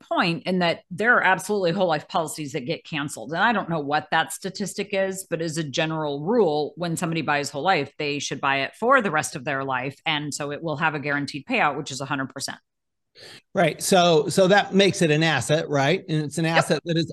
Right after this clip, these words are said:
Speaker 2: available for use during your lifetime, as long as you use it as collateral and not just,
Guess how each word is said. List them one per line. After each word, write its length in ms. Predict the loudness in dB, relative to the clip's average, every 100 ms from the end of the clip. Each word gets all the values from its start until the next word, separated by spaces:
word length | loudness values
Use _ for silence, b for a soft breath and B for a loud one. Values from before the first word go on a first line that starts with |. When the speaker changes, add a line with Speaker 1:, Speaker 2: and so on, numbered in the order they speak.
| -2
Speaker 2:
available 720 | -2 2 4 4 4 4 4
for 160 | 2
use 400 | 0 2 0 -2
during 240 | -2 -2 0
your 140 | 0
lifetime, 500 | -2 -4 -4 -6 -4
as 140 | -4 -2
long 180 | 0
as 100 | 0
you 100 | 0
use 340 | 0 4 2 2
it 140 | -4
as 200 | -4 -6
collateral 680 | -4 0 4 6 4 2 0
and 200 | -2 -2
not 280 | -2 -4 -6
just, 240 | -6 -6